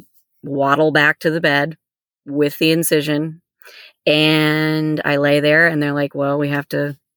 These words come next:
straight, we have to do it again. We have to, you've gotta have another catheter." Fine. Lindsay, I went through this process four times. Four times. And no one told me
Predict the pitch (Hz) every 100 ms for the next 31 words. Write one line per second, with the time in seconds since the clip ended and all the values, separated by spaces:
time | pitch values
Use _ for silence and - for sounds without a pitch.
0 | _ _ - - 147 143 147 147 143 -
1 | 151 175 151 101 98 - 143 - 151 -
2 | 135 - 135 135 143 147 151 165 170 202
3 | - - - 175 160 135 - _ - -
4 | _ - 180 196 208 160 160 175 190 170
5 | - 165 156 151 135 - - 151 147 156
6 | - 143 131 - - _ _ _ _ _
7 | _ _ _ _ _ _ _ _ 156 170
8 | 185 170 - - - 139 139 147 165 190
9 | 190 240 311 339 160 143 180